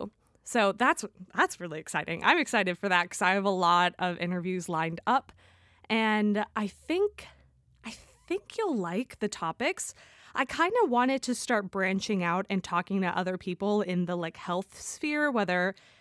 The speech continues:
they're people who have helped me or they're dealing with their own health stuff, whether it be mental health, physical, both, all of the above, all of those types of things. And so I kind of have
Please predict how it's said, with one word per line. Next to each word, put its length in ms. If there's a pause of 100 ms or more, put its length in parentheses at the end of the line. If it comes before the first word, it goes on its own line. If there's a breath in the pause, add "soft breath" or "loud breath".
(260 soft breath)
they're 140
people 280
who 120
have 120
helped 280
me 280
or 200
they're 140
dealing 320
with 120
their 180
own 200
health 280
stuff, 500
whether 380
it 260
be 360 (300 soft breath)
mental 340
health, 360
physical, 960 (580 soft breath)
both, 500
all 180
of 80
the 120
above, 540
all 180
of 80
those 220
types 220
of 100
things. 400
And 160
so 160
I 100
kind 240
of 100
have 500